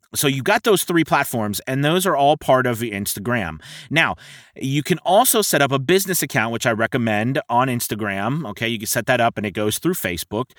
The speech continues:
but it gives you analytics and insights, allows you to run ads if you ever want to in the future. But the whole point to Instagram, just like all of social media for us, is to get eyeballs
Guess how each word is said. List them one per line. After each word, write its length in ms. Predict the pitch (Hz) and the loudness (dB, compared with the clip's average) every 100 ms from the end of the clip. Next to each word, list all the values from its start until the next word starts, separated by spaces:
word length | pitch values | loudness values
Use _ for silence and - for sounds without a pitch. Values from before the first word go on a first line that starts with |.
| - - - | -20 -20 -6
but 240 | 123 143 135 | 2 2 2
it 340 | 147 123 - | -2 -2 -4
gives 340 | 185 214 196 180 | 0 0 0 0
you 120 | 170 | 0
analytics 840 | 151 156 143 135 135 139 - - - | 0 0 2 2 2 0 -2 -4 -4
and 320 | 123 120 117 - | -2 0 -2 -2
insights, 640 | 143 151 - 143 135 - | -2 0 2 2 2 -2
allows 340 | 120 123 139 127 | 0 2 2 2
you 60 | |
to 80 | 123 | 0
run 180 | 120 117 | 0 0
ads 360 | 123 127 110 | 2 0 -2
if 100 | 110 | -4
you 80 | 107 | -4
ever 140 | 98 98 | -4 -2
want 260 | 123 147 | 0 -2
to 80 | - | -2
in 60 | 120 | -4
the 80 | |
future. 440 | - 117 - 117 104 - - - - | -2 -4 -2 -2 -2 -8 -20 -18 -4
But 460 | 120 139 135 131 | 4 4 4 0
the 140 | 131 139 | 0 2
whole 260 | 180 285 | 2 0
point 440 | 240 - 185 175 147 | 0 0 0 0 -2
to 180 | 131 123 160 | -4 -2 -2
Instagram, 720 | 170 175 - 120 107 98 95 | 0 0 -2 -2 -2 -2 -2
just 240 | 139 151 | -2 0
like 160 | 175 139 | 0 -2
all 320 | 117 147 175 | 0 2 2
of 100 | 170 | 2
social 320 | - 127 - | 0 0 0
media 340 | 120 233 254 135 | 0 0 0 -2
for 180 | 95 82 | -2 -2
us, 300 | 113 - - - - - - | -2 -4 -8 -18 -20 -20 -6
is 260 | 147 175 180 | 0 2 0
to 540 | - - 147 123 127 | 0 2 4 4 2
get 340 | 110 110 107 123 - | -2 -2 -2 -2 -2
eyeballs 640 | 165 190 131 104 87 95 | 2 4 2 0 -2 -6